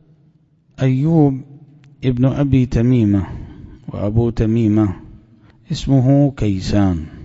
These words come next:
السختياني، وقيل بكسرها السختياني، وجاء بضمها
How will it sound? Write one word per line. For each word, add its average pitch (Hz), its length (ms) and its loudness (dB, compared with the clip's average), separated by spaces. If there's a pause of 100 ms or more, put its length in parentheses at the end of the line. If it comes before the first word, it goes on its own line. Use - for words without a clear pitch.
(880)
السختياني، 113 920 0 (800)
وقيل 131 460 0
بكسرها 104 840 -4
السختياني، 107 1000 -4 (640)
وجاء 113 640 -2
بضمها 104 760 0